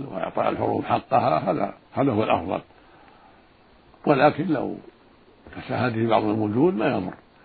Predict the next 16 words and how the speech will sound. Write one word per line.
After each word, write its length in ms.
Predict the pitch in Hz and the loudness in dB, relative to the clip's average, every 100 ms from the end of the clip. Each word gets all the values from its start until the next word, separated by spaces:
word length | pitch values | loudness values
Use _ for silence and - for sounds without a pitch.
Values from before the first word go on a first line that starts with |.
| - - | -18 -8
أو 100 | - | -8
التفخيم 500 | 110 120 - 151 127 | -6 -8 -6 -4 -2
والترقيق 520 | 117 - 110 - 165 | -4 -6 -8 -6 -2
لا 120 | 180 | 0
يضر، 220 | 104 98 - - - | -2 -4 -8 -14 -4
لكن 200 | 123 104 | -4 -2
الأفضل 480 | - 131 113 175 156 | -2 -2 0 -4 -4
العناية، 600 | 143 101 127 110 73 - - - - - - _ - | -4 0 2 2 -2 -8 -16 -20 -20 -20 -20 _ -14
التفخيم 640 | - - 104 110 113 127 | -10 -8 -2 0 2 0
والترقيق 760 | 120 - 113 - 98 120 123 110 | -4 -6 -6 -2 -2 0 -2 -2
والمدود 640 | 104 104 101 107 117 120 123 - - - - | -4 -4 -4 -2 0 -2 -4 -14 -20 -20 -6
وإعطاء 340 | 107 101 107 | -4 -2 -2
الحروف 560 | 104 107 101 101 104 101 | 0 -2 -4 -4 -4 -2
حقها 560 | 120 - 120 120 135 - _ _ _ _ _ _ - | -4 -2 2 2 0 -4 _ _ _ _ _ _ -6
حسب 300 | 147 139 127 | -4 -2 -2
ما 260 | - 92 | -4 -6